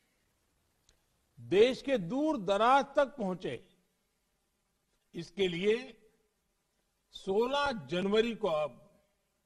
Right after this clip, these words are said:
नेशनल स्टार्टअप डे के रूप में मनाने का फैसला भी किया गया है। साथियों, स्टार्टअप इंडिया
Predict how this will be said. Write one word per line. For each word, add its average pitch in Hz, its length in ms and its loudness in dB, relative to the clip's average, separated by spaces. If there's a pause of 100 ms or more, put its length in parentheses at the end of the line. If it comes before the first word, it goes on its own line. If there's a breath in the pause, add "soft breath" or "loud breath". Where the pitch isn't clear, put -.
(1200)
नेशनल 202 800 -4
स्टार्टअप 202 920 -4
डे 175 400 6
के 233 200 2
रूप 202 220 2
में 185 160 -8
मनाने 165 420 -4
का 147 440 -6 (840)
फैसला 175 440 -4
भी 180 160 -4
किया 139 360 -8
गया 107 220 -12
है। - 340 -20 (2250)
साथियों, 220 480 2
स्टार्टअप 214 920 2
इंडिया 220 480 4